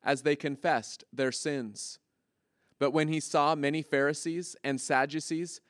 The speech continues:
coming to his baptism, he said to them, "You offspring of vipers,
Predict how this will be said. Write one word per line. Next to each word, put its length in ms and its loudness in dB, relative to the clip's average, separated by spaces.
coming 340 0
to 120 -2
his 180 0
baptism, 720 0
he 140 0
said 280 2
to 120 -2
them, 320 -4
"You 300 -2
offspring 600 2
of 280 0
vipers, 680 2